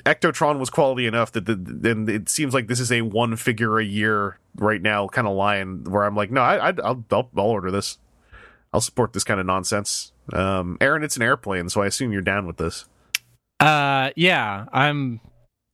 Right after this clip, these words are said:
Speaker 2: I'm interested to see what, like, again, if, if there's the bones of some other toy in that. I'm just trying to think of any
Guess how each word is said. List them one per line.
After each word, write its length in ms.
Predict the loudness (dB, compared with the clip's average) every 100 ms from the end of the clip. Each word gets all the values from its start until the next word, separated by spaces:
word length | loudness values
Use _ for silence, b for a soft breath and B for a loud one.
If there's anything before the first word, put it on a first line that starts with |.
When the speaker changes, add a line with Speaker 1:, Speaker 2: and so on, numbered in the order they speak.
| 2
Speaker 2:
I'm 160 | 2
interested 640 | 0 -2 -2 0 -2 -2 -2
to 100 | -2
see 720 | -2 0 2 2 0 -2 -6 -14 -20 _ _
what, 720 | -2 0 0 0 -4 -6 -6 -12 _ _ _ _ _ _ _ _ -2
like, 180 | 0 0 -2
again, 640 | 0 2 2 0 -2 -4 -2
if, 240 | -2 -2 _ _ _
if 200 | -2 0
there's 320 | 0 0 0 -2
the 100 | -2
bones 520 | 0 0 2 0 -2
of 140 | -4
some 280 | 0 0 0
other 300 | -2 -2 -2
toy 320 | -2 0 0
in 400 | 0 0 0 0
that. 320 | 2 0 -2 -2
I'm 140 | 0
just 180 | 0 0
trying 180 | 0 0
to 60 | 0
think 300 | 0 2 2
of 360 | 0 0 -6 -4
any 480 | 0 2 2 0